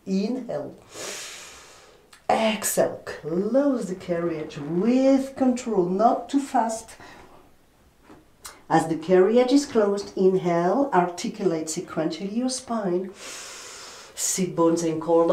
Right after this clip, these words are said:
on the bed. Exhale, curl and pull gently the ropes toward your sternum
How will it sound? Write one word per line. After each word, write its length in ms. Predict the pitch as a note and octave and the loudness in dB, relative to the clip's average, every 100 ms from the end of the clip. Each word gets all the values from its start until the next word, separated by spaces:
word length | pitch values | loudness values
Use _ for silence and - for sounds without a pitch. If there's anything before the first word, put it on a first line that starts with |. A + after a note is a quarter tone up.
| - | 2
on 280 | F#3 F#3+ A#3+ | 2 2 2
the 100 | C4+ | 2
bed. 520 | C#4+ C4+ G#3+ G#3+ G#3+ | 2 2 2 0 0
Exhale, 720 | A3+ A3 A3+ A3+ - F#3+ D3+ | 4 6 4 2 -2 -2 -2
curl 600 | - G3 F3+ F3 G#3 C#4+ C#4+ | -4 4 6 6 4 2 0
and 280 | F3 F3+ - | 0 0 -2
pull 300 | - B3+ G3+ | 0 0 0
gently 680 | F#3 A#3+ F4 F#4+ F4+ E4 | 2 4 6 6 4 2
the 120 | C4 A#3+ | 4 4
ropes 480 | G#3 G3 G3 - | 4 4 0 -8
toward 440 | - G#3+ F3+ F3+ E3 | -2 0 2 2 2
your 140 | C#3+ | -2
sternum 840 | C#3 - - E4 E4 A#3+ E3+ A3 | -2 -4 6 8 8 6 4 0